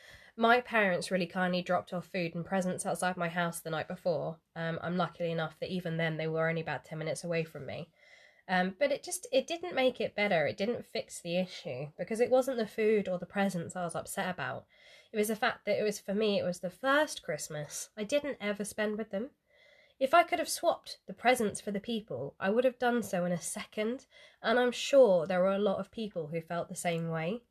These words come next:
If anything can be taken from the experience, it is to stop and remember what you miss the most. What is really important? There are so many people talking about that, yet I do worry we've already started to forget and get back into old routines.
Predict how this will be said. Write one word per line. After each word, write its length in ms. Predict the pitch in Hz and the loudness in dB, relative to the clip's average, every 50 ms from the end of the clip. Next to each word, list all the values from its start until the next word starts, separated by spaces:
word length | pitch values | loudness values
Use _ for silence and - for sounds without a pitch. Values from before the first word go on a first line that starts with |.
| _ _ _ _ - - _ _ _ _ _ _ _ | _ _ _ _ -20 -20 _ _ _ _ _ _ _
If 180 | - 233 - - - | -6 -6 -4 -2 0
anything 520 | 254 277 294 302 285 - - 180 175 175 | 2 4 4 2 0 0 0 0 0 0
can 140 | 165 190 175 | 0 -2 -2
be 100 | 180 185 | -2 -2
taken 380 | - 196 185 190 196 185 180 160 | 0 2 2 2 0 -2 -8 -8
from 180 | - 175 170 | -6 -4 -2
the 80 | 170 175 | -2 -2
experience, 760 | - - - - 190 180 175 151 131 139 147 156 - - - | -2 -4 -2 2 4 4 6 4 2 -2 -8 -8 -10 -12 -10
it 100 | - 202 | -6 -4
is 100 | 214 214 | -4 -4
to 120 | - - 208 | -6 -10 -14
stop 340 | - - - 247 226 - - - | -8 -2 0 0 0 -2 -4 -4
and 100 | 240 240 | -2 0
remember 640 | 240 240 233 233 233 233 220 202 143 127 139 156 165 - _ | 2 2 4 4 4 4 2 0 -4 -4 -4 -6 -6 -10 _
what 260 | 208 190 196 196 - | -4 0 0 0 0
you 160 | - 196 196 | 0 -2 -2
miss 240 | 190 185 175 - - | 0 -2 -2 -2 -4
the 140 | - - 170 | -8 -8 -6
most. 580 | 170 160 151 143 147 - - - - - - - _ _ _ _ _ _ _ - | -6 -4 -4 -6 -8 -10 -14 -20 -20 -20 -20 -20 _ _ _ _ _ _ _ 0
What 160 | 254 311 - | 0 2 2
is 200 | 330 330 240 202 190 190 | 0 -2 -6 -8 -8 -6
really 440 | 214 233 240 247 240 240 233 226 208 | -2 2 4 6 6 6 6 4 2
important? 840 | 202 202 - - 196 185 175 - - 127 107 - 76 - - - _ _ _ _ _ _ _ _ _ _ _ _ _ _ - | 2 0 -2 -2 -4 -4 -4 -4 -6 -8 -10 -10 -10 -14 -18 -20 _ _ _ _ _ _ _ _ _ _ _ _ _ _ 0
There 100 | 233 220 | 2 2
are 60 | 226 | 2
so 340 | - - - 277 277 285 294 | 2 2 4 6 6 6 6
many 220 | 285 277 277 262 | 6 4 2 2
people 280 | 247 247 240 214 - 170 | 0 -2 -6 -6 -6 -8
talking 440 | - - 190 180 175 - 165 165 156 | -6 -4 -4 -4 -4 -4 -6 -8 -6
about 300 | 170 147 135 - - - | -4 -6 -6 -6 -8 -8
that, 260 | 135 139 143 147 - _ _ _ _ _ _ _ _ _ _ | -8 -8 -8 -10 -12 _ _ _ _ _ _ _ _ _ _
yet 220 | 214 233 233 - - | 2 2 4 4 2
I 80 | 214 | 0
do 320 | 233 - - 285 285 285 262 | -2 -2 -2 -2 -2 0 4
worry 340 | 269 262 247 220 202 196 | 4 4 6 4 4 2
we've 240 | 190 185 185 196 190 | 0 0 -2 -2 0
already 400 | 220 208 202 208 214 214 214 220 | 0 0 0 2 0 0 -2 -4
started 440 | 202 - 208 190 185 - - 190 - | -6 -4 -4 -4 -4 -4 -6 -10 -10
to 80 | - 185 | -12 -12
forget 640 | - 185 180 - 190 170 - - - - - - - | -12 -8 -4 -2 0 0 -2 -4 -8 -14 -18 -16 -8
and 160 | - 196 190 | -6 -4 -2
get 200 | - 190 185 - | -2 -2 -2 -2
back 240 | - 185 175 - - | -2 -2 -4 -2 -4
into 260 | 190 180 - 180 - | -8 -6 -6 -6 -6
old 240 | 175 165 170 170 - | -4 -4 -4 -4 -6
routines. 760 | 165 165 160 160 - 190 175 165 160 - 165 170 - - - | -6 -6 -8 -8 -8 -6 -6 -6 -8 -10 -12 -14 -16 -20 -20